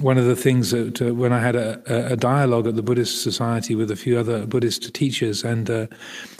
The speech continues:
the former Archbishop of Canterbury, uh, Doctor Rowan Williams, one of the, the notable things that he said, uh, in terms of Christian theology, uh, he said, "If you're thinking of God as a, uh, as a, a thing in a universe of other things,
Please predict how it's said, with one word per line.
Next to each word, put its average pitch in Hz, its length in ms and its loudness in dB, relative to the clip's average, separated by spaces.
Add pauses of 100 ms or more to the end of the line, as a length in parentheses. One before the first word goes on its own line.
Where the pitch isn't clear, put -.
(120)
the - 100 0
former 123 460 2
Archbishop 120 640 0
of 120 140 0
Canterbury, 113 560 0 (120)
uh, 110 100 0
Doctor 113 340 -2
Rowan 117 320 2
Williams, 120 520 2 (520)
one 127 140 2
of 117 120 4
the, 117 140 2
the 117 180 2
notable 120 420 2
things 120 460 0 (360)
that 123 120 2
he 117 120 0
said, 190 340 2
uh, 123 400 -4
in 131 120 -2
terms 123 280 0
of 120 80 0
Christian 147 420 0
theology, 117 680 -2 (420)
uh, 113 240 -2
he 120 220 -8
said, 120 200 0
"If 120 160 -2
you're 131 100 2
thinking 147 500 2
of 117 360 -2
God 135 380 0
as 110 220 -2
a, 117 60 0 (280)
uh, 117 160 -2
as 117 260 -2
a, 117 140 0
a 117 120 -4
thing 117 480 2
in 117 200 -2
a 120 60 2
universe 123 520 2
of 117 80 -2
other 117 240 -2
things, 110 520 -2